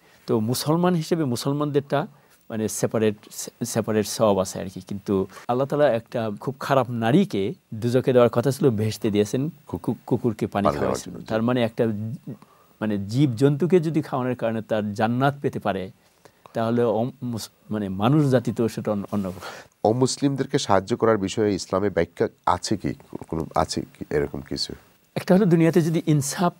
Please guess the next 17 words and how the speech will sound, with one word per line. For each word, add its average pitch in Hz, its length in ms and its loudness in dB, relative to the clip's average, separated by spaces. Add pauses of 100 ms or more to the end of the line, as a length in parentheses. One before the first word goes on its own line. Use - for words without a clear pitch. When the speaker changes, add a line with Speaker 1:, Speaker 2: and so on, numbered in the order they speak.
(100)
Speaker 1:
থাকে, 101 400 -8 (240)
যেমন 117 220 2
মুসলমানদের 131 540 2
সমাজের 120 400 0
মধ্যে 120 220 0
ইনসাফ 135 500 -2
ছিল, 87 300 -6 (460)
ইনসাফের 139 500 0
মধ্যে 151 420 2
মুসলমান 139 600 0
অমুসলমান 127 440 0
সবাই 170 320 4
পড়বে। 95 340 -4 (720)
রাসূল 131 220 2
সাল্লাল্লাহু 151 460 0
আলাইহি 143 160 2
ওয়াসাল্লামের 135 60 2